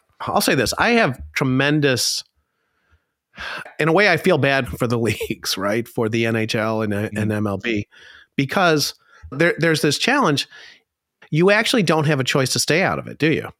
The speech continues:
Speaker 2: Mm.
Speaker 1: Right? You cannot, s-, th-, at this point, staying out of it is viewed as taking sides by at least one side.
Speaker 2: Yep.
Speaker 1: And so all these sports organizations are either, I think the N B A is kind of proudly progressive and wants to be associated with that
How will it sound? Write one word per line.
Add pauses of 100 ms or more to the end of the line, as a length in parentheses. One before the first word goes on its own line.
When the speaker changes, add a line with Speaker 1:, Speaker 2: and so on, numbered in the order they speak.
(1000)
Speaker 2:
Mm.
Speaker 1:
Right?
You
cannot,
s-,
th-,
at
this
point,
staying
out
of
it (760)
is
viewed
as
taking
sides (480)
by
at
least
one
side. (400)
Speaker 2:
Yep.
Speaker 1:
And
so
all
these
sports
organizations (380)
are
either,
I
think
the
N
B
A
is
kind
of
proudly
progressive
and
wants
to
be
associated
with
that